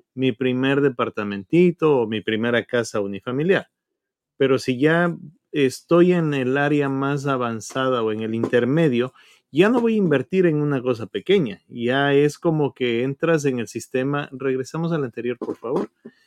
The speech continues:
Y ahí vamos a ver, eh, qué es lo que te dice, por ejemplo, quiero en el intermedio, y en el intermedio vamos a encontrar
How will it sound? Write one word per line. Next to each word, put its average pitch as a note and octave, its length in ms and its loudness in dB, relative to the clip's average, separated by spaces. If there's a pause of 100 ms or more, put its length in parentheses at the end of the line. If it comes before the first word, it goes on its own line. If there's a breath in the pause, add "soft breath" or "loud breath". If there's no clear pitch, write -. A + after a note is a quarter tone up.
(200 loud breath)
Y A#2+ 100 0
ahí D3 320 4
vamos C#3 400 -2
a C#3 60 2
ver, C#3 360 4 (100)
eh, B2+ 320 2
qué C#3+ 280 6
es C#3+ 160 0
lo C#3+ 240 2
que A2+ 460 0 (360)
te C3 140 4
dice, C#3+ 340 2
por B2+ 200 -2
ejemplo, C#3 440 0
quiero D3 440 6
en C3 160 2
el A#2+ 100 0
intermedio, C#3 720 2
y C3 100 2
en A#2 120 0
el A#2 120 -2
intermedio C#3 560 2
vamos C#3 320 0
a C3 80 0
encontrar B2+ 800 -2